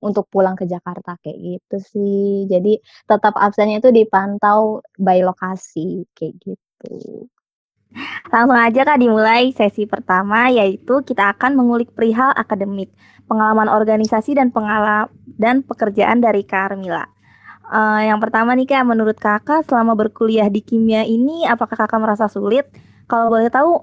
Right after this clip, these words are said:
Speaker 2: mata kuliah apa aja sih yang Kakak paling merasa sulit dan mata kuliah apa aja yang Kakak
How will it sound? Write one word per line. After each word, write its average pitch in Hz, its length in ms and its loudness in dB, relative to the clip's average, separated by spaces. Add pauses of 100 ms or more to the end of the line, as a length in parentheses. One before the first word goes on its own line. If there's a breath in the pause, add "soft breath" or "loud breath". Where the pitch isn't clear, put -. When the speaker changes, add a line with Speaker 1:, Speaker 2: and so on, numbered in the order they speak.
Speaker 2:
mata 226 320 -2
kuliah 220 320 2
apa 214 160 2
aja 254 160 -2
sih 330 160 -2
yang 311 160 -4 (160)
Kakak - 320 -2
paling 226 320 0
merasa 226 240 -2
sulit 247 240 0
dan 226 160 0
mata 220 240 -2
kuliah 214 320 0
apa 202 320 -2
aja 240 160 -2
yang 269 80 0
Kakak 214 480 -2